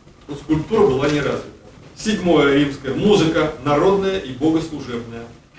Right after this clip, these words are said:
Восьмое римское. Общая оценка древнерусской культуры девятого, первой половины тринадцатого века. Значит, что вот по этому периоду, какая важная вещь.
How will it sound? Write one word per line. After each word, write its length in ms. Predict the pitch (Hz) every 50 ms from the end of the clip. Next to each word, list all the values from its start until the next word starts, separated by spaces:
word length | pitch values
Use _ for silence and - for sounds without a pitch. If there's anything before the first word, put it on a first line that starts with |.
| - - - -
Восьмое 420 | - 139 156 - - 233 233 233 214
римское. 340 | - - - 185 170 170 -
Общая 320 | 185 202 202 196 - 165 147
оценка 440 | 135 - - 202 208 214 208 180 135
древнерусской 600 | 131 156 170 156 156 156 160 160 - - 151 139
культуры 460 | - 151 143 - - 190 185 170 151
девятого, 540 | - 127 135 185 196 202 - 175 160 - -
первой 260 | 160 180 190 - -
половины 380 | - 123 123 127 131 156 160
тринадцатого 600 | 160 - 127 123 139 143 139 - - - 143 135
века. 200 | 131 113 104 101 - - - - - - - - - - - - - - _ _ - - _ _ -
Значит, 340 | 147 170 165 170 175 185 - - - - - -
что 400 | - - - - 226 233 220 -
вот 280 | - - 175 175 - - - - - - -
по 200 | - 165 185 -
этому 300 | - - - 160 156 156
периоду, 680 | 151 - 147 156 180 190 185 - 151 143 139 131 123 - - -
какая 360 | - 117 - 190 175 - - -
важная 360 | 170 165 151 - 131 135 135
вещь. 340 | 123 110 - - - 123